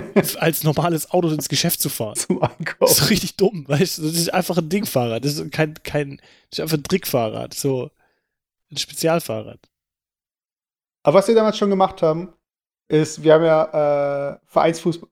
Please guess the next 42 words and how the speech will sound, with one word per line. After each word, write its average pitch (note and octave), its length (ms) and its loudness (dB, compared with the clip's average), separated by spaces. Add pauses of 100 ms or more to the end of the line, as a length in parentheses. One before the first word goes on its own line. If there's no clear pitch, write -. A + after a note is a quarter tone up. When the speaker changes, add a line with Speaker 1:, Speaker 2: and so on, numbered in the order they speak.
(140)
Speaker 1:
Vereinsfußball D#3 760 -4
gespielt, D#3 460 -4 (560)
mein C#3 160 -2
Bruder D3+ 200 0
und D3 100 -4
ich. E3+ 400 -4
Und D3 360 -8
wir D3+ 80 8
haben D#3 100 6
ja D#3+ 240 6
auch, D3 160 2 (140)
äh, C3+ 480 0
wir E3+ 180 4
beide C3+ 240 8
haben C3+ 120 0
ja D3 60 -2
auch C#3+ 120 -2
im D3 80 -8
selben C#3 260 -4
Verein, C#3 280 0
in C#3 80 -8
derselben C3+ 240 -4
Mannschaft D#3+ 320 -4
gespielt. D#3+ 380 -8 (460)
Und D3 100 0
das - 100 -2
Fußballtraining E3+ 600 4
mit D3 100 -2
dem - 40 -18
Fahrradfahren, C3+ 640 2
das D#3+ 200 -2
war D#3 100 8
immer, D3+ 220 -2
ich, - 200 -12
immer D#3+ 140 -2
so D3+ 260 2
Speaker 2:
Hä, C#3 180 2
wann C3+ 100 -2
sind C#3+ 160 -2
wir E3 100 4
Fahrrad D#3 320 2
Speaker 1:
dieses C#3+ 60 -4